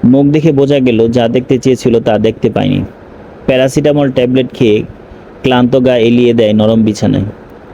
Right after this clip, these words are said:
ফোনটা বেজে উঠল। তোহা চোখ বন্ধ রেখেই বিছানা হাত থেকে ফোন খোঁজে, নাগালেও পেয়ে যায়।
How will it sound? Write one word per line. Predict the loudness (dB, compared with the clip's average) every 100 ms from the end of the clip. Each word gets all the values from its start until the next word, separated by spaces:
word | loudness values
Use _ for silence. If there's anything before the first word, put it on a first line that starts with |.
| -20 -10 -2
ফোনটা | 0 2
বেজে | 0 0 0
উঠল। | 2 0 -2 -4 -10 -2
তোহা | 0
চোখ | 2 0
বন্ধ | 2 2 2
রেখেই | 2 0 0 -2 -2 -6 -16 -20 -20 -4
বিছানা | -2 0 0 2 0
হাত | 0
থেকে | -2
ফোন | 0 0 0
খোঁজে, | -2 -2 -4 -6 -14 -20 -12 -2
নাগালেও | 0 2 2 2 2
পেয়ে | 0 0
যায়। | 0 0